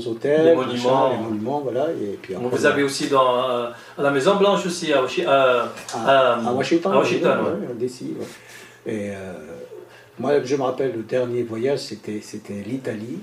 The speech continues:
Speaker 1: Et lui, euh, je crois qu'il avait du plâtre sur le bras. Il voulait pas chanter en Italie, à Rome. Il y avait un festival. Et il a dit à Nordine, euh, « Je crois que, euh,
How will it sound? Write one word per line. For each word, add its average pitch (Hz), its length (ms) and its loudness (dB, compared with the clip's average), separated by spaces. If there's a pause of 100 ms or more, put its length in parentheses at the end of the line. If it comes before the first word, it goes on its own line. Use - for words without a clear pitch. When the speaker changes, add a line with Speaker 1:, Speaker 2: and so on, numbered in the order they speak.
(120)
Speaker 1:
Et 113 60 -6
lui, 113 500 -6
euh, 101 220 -12
je - 100 -18
crois 110 160 -12 (100)
qu'il 104 220 -8
avait 110 200 -6
du 113 180 -6
plâtre 131 380 -4 (180)
sur - 240 -12
le 110 80 -6
bras. 123 400 -6
Il 113 40 -6
voulait 113 280 -8
pas 135 120 -4
chanter 135 540 -4
en 110 260 -8
Italie, 110 360 -6
à 107 80 -10
Rome. 135 280 -2 (540)
Il 113 60 -6
y - 20 -6
avait 123 140 -2
un 120 80 -4
festival. 123 640 -6 (160)
Et 107 260 -6 (560)
il 107 80 -6
a 110 80 -8
dit 120 140 -8
à 117 80 -8
Nordine, 110 520 -8
euh, « 104 240 -12
Je - 80 -18
crois 113 240 -12
que, - 80 -14
euh, 92 300 -10